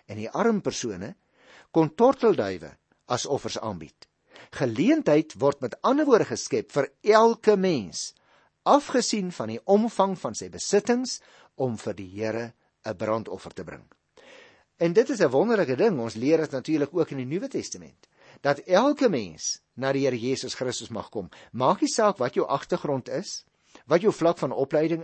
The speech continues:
is, wat jou kleur is, wat jou nasionaliteit, wat jou taal is nie. En hier leer ons dit nou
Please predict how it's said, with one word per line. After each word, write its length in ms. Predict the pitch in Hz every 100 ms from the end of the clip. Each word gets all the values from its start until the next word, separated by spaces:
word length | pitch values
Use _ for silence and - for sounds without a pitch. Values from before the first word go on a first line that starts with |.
| 180
is, 200 | 220 - 110
wat 160 | 160
jou 100 | 233 214
kleur 440 | - 143 151 170 165
is, 260 | 190 - -
wat 140 | 120 165
jou 100 | 170
nasionaliteit, 880 | 156 143 120 117 113 - 190 202 -
wat 160 | 123
jou 80 | 147
taal 400 | - 131 120 107 85
is 180 | - -
nie. 140 | - _ _ _ - - - - -
En 160 | 151
hier 400 | 113 95 180 302
leer 460 | 190 117 165 277 226
ons 220 | 160 165
dit 120 | 156
nou 100 | 117